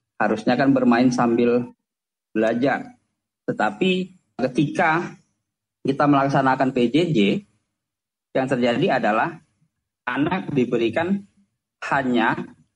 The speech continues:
tugas-tugas, gitu kan, yang sebenarnya itu,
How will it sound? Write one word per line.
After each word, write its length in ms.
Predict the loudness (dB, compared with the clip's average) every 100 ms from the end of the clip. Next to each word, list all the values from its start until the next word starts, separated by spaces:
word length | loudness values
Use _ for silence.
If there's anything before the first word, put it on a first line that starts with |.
| _ _ _ _
tugas-tugas, 1200 | -4 0 0 0 0 -2 -2 -4 -4 -8 -12 -18 _
gitu 240 | -6 -2
kan, 240 | -2 0 2
yang 400 | 2 0 -2 -8 _
sebenarnya 720 | -6 -4 -2 -2 -2 -2 -2
itu, 220 | -2 -2